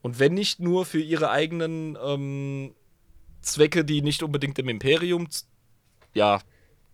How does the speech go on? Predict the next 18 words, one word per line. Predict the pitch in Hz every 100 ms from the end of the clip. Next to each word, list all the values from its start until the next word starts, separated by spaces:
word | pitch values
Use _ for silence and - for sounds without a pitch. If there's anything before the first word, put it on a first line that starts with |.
| _
dienlich | 143 180 202 131
sind, | - 107 143 - - - _ -
dann | 123
einfach | 113 131 147 123
wegen | 131 123
der | 120
Gefahr, | 107 - 117 117
dass | 110
da | -
jederzeit | 101 113 120 117 - 110 107
ein | 107
Dämon | 104 107 113
reinschlüpfen | 107 101 - 92 -
kann | - 107
und | 101 95
die |
Sau | 95 98
rauslassen. | 95 87 85 -